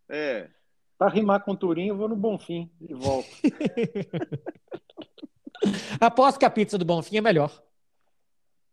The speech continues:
Speaker 2: A que tá, que
Speaker 1: Rapaz,
Speaker 2: tinha
Speaker 1: ontem
Speaker 2: ontem
Speaker 1: teve
Speaker 2: lá
Speaker 1: uma
Speaker 2: era boa
Speaker 1: pizza
Speaker 2: mesmo.
Speaker 1: top aqui.
Speaker 3: É, eu
Speaker 1: Pizza
Speaker 3: vejo.
Speaker 1: Mangabeiras.
Speaker 3: É, é,
Speaker 1: Podemos fazer o
Speaker 3: nossa.
Speaker 1: merchan, porque foi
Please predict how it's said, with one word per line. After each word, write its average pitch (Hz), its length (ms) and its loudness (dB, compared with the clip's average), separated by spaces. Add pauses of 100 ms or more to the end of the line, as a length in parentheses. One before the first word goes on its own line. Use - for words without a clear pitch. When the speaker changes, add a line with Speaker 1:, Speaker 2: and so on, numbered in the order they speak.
(480)
Speaker 2:
A 120 140 -8
que - 120 -20
tá, 127 100 -6
que 127 60 0
Speaker 1:
Rapaz, 120 380 0
Speaker 2:
tinha 127 80 0
Speaker 1:
ontem 127 160 0
Speaker 2:
ontem 135 40 -2
Speaker 1:
teve 151 180 2
Speaker 2:
lá - 60 4
Speaker 1:
uma 147 80 10
Speaker 2:
era 143 120 6
boa 139 160 4
Speaker 1:
pizza - 140 0
Speaker 2:
mesmo. 143 120 -2
Speaker 1:
top 151 360 4
aqui. 139 160 2
Speaker 3:
É, 147 400 6
eu 160 60 6
Speaker 1:
Pizza 180 140 4
Speaker 3:
vejo. 165 160 8
Speaker 1:
Mangabeiras. 180 840 2 (100)
Speaker 3:
É, 135 100 -6
é, 160 100 -4 (100)
Speaker 1:
Podemos 202 220 -2
fazer 185 180 -2
o 196 40 0
Speaker 3:
nossa. - 100 -2
Speaker 1:
merchan, 185 380 -8
porque 190 460 -6 (400)
foi 180 240 -4